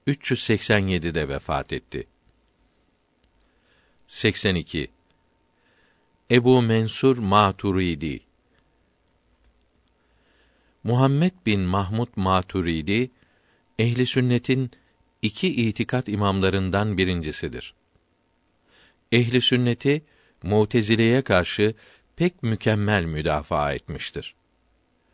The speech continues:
Maveraün Nehir'de yaşadı. Üç yüz otuz üç,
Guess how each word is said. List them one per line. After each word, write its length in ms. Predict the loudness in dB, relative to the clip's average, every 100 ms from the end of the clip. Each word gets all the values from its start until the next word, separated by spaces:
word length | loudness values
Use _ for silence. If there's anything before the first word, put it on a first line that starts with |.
| _ _ -4
Maveraün 840 | 2 4 4 4 2 0 -2 -2
Nehir'de 400 | -2 -2 -2 -2
yaşadı. 520 | -2 -4 -6 -8 -10 -16 _ _ _ _ _ _ _ -8
Üç 220 | -4 -2
yüz 120 | 0
otuz 320 | 0 -2 -6
üç, 260 | -8 -10